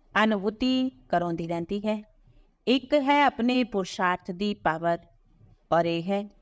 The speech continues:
ਪਰਮਾਤਮ ਵਿਲ ਦੁਆਰਾ ਪਾਵਰਸ ਦੀ ਪ੍ਰਾਪਤੀ। ਇਹ ਪ੍ਰਭੂ ਦੇਣ ਹੈ, ਪ੍ਰਭੂ ਵਰਦਾਨ ਹੈ।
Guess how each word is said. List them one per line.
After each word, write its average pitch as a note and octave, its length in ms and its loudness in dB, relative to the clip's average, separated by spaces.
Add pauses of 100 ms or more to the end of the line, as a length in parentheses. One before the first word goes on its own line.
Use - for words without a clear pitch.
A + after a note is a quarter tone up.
(420)
ਪਰਮਾਤਮ A3 840 2 (320)
ਵਿਲ A3 420 2
ਦੁਆਰਾ E3+ 480 -2 (560)
ਪਾਵਰਸ G#3+ 420 2
ਦੀ C4 380 -2 (360)
ਪ੍ਰਾਪਤੀ। F3 540 -2 (760)
ਇਹ B3 120 4
ਪ੍ਰਭੂ B3+ 380 0
ਦੇਣ F3+ 300 -2
ਹੈ, G#3+ 300 2
ਪ੍ਰਭੂ F3 380 -4
ਵਰਦਾਨ F3 440 -2
ਹੈ। G#3+ 220 -6